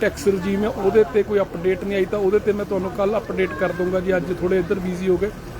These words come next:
ਉਹਦੇ ਤੇ ਆਪਾਂ ਪੂਰੀ ਇੱਕ ਪ੍ਰੈਜੈਂਟੇਸ਼ਨ ਤਿਆਰ ਆ। ਔਰ ਦੋ ਚਾਰ ਜਿਹੜੇ ਮਸਲੇ ਅੜੇ ਪਏ ਆ, ਇੱਕ ਤਾਂ ਸੀਵਰੇਜ ਜਿਹੜਾ ਪੂਰੇ ਸ਼ਹਿਰ ਦਾ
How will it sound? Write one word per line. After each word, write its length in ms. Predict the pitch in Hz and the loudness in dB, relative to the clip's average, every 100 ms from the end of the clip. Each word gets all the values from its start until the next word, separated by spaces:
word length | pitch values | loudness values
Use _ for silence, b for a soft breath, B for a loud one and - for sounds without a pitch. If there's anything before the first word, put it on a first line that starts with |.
| - - - - - | -12 -10 -10 -6 2
ਉਹਦੇ 180 | 180 196 | 4 4
ਤੇ 120 | 208 | 2
ਆਪਾਂ 180 | 202 196 | 0 -2
ਪੂਰੀ 240 | 202 208 | -2 -2
ਇੱਕ 100 | 214 | 0
ਪ੍ਰੈਜੈਂਟੇਸ਼ਨ 600 | 214 185 185 196 180 202 | 4 4 4 0 2 0
ਤਿਆਰ 280 | 202 185 196 | 2 4 4
ਆ। 80 | 220 | 2
ਔਰ 380 | 214 208 214 208 - - - - | 6 6 6 2 -6 -12 -10 2
ਦੋ 200 | 208 208 | 6 6
ਚਾਰ 220 | 226 214 | 6 4
ਜਿਹੜੇ 200 | 220 226 | 6 4
ਮਸਲੇ 400 | 214 - 208 254 208 | 4 2 6 6 6
ਅੜੇ 180 | 208 214 | 6 6
ਪਏ 220 | 208 202 | 6 4
ਆ, 80 | 208 | 4
ਇੱਕ 300 | 214 208 214 | 2 0 0
ਤਾਂ 180 | 233 | 0
ਸੀਵਰੇਜ 460 | 214 208 214 220 202 | 0 0 4 4 4
ਜਿਹੜਾ 220 | 202 214 | 2 2
ਪੂਰੇ 240 | 226 220 214 | 2 4 4
ਸ਼ਹਿਰ 300 | 185 196 208 | 4 2 4
ਦਾ 180 | 226 | 0